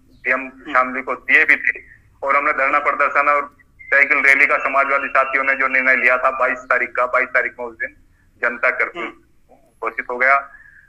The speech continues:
Speaker 1: उसके, उसके बाद lockdown हो गया, हम भुगतान नहीं, मांग नहीं पा रहे।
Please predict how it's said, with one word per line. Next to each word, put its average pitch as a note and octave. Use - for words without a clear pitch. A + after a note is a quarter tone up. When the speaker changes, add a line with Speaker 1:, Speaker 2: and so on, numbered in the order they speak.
Speaker 1:
उसके, D3
उसके D3+
बाद D3
lockdown C3
हो C3
गया, C#3
हम C#3+
भुगतान C#3
नहीं, C3+
मांग C3
नहीं C3+
पा C3+
रहे। C#3